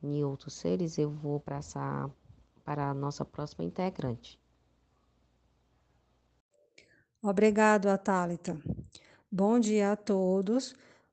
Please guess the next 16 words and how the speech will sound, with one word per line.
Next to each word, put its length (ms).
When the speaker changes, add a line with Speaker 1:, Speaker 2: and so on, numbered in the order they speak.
Speaker 2:
Vou 140
falar 320
agora 280
aqui 140
um 60
pouco 300
resumidamente 840
sobre 680
transformações 880
de 60
energia 680
na 200
biosfera. 760
De 160
modo 380
geral, 760